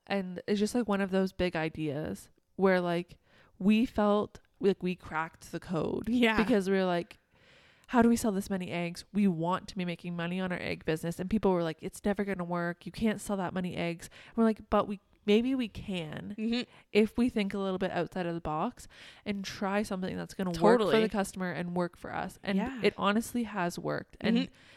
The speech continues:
Speaker 1: so I don't know, like, maybe you're a small-time farmer,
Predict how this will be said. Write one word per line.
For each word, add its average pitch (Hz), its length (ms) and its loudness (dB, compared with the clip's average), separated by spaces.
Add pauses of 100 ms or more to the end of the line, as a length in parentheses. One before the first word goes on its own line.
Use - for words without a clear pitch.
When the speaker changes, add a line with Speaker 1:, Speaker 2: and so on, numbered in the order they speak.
Speaker 1:
so 196 380 4
I 190 120 0
don't 208 240 -2
know, 190 640 -4 (160)
like, 175 440 -6
maybe 185 260 -2
you're 196 380 -6
a 180 40 -8
small-time 185 500 -6
farmer, 175 580 -4